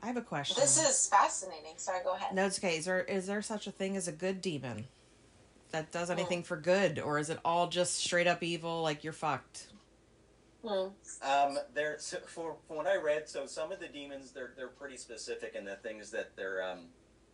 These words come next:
Speaker 3: that they do. I don't, I don't,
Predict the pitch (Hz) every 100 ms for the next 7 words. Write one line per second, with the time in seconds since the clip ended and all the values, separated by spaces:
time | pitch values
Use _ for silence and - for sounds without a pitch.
0 | - 117 - 95 92 101 92 87 - _
1 | - - _ _ - - - - _ -
2 | - 135 139 - 143